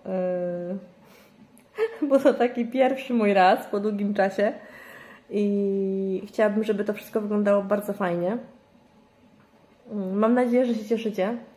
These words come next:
z tego, że się tutaj pojawiłam. W ogóle to muszę sobie przypomnieć,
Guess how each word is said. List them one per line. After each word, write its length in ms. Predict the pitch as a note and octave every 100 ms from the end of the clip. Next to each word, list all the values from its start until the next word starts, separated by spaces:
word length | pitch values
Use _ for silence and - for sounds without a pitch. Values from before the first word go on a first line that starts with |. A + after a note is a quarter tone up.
| -
z 20 | -
tego, 260 | F#3+ G3
że 100 | G#3
się 60 | G3+
tutaj 240 | G#3 G3+
pojawiłam. 520 | G3 F#3+ F#3+ F3 F#3
W 40 | G3+
ogóle 380 | G#3+ B3+ G3+ C#4+ - - - - -
to 80 | A#3
muszę 220 | A#3+ A3+
sobie 160 | A#3+
przypomnieć, 640 | A#3 A#3 A3+ G#3+ G#3+ C4+